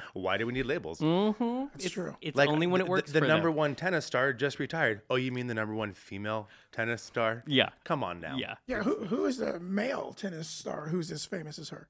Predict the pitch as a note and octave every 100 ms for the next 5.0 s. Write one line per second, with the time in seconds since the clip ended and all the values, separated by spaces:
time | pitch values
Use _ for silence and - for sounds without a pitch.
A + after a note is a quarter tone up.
0 | - G#2 G2+ - - - - - G2+ A#2
1 | A#2 A2+ F#2+ A#2 C#3 C#3+ G#2+ G2+ G#2 G2+
2 | F#2+ G#2+ F#2+ - G2 E2 F2+ A#3 G#3+ A3
3 | C3+ F#3 B3 C#3+ C#3 C3+ D#3+ B2 - A2
4 | G2 F#2 A3 D#3 G#3 G3 A2+ - -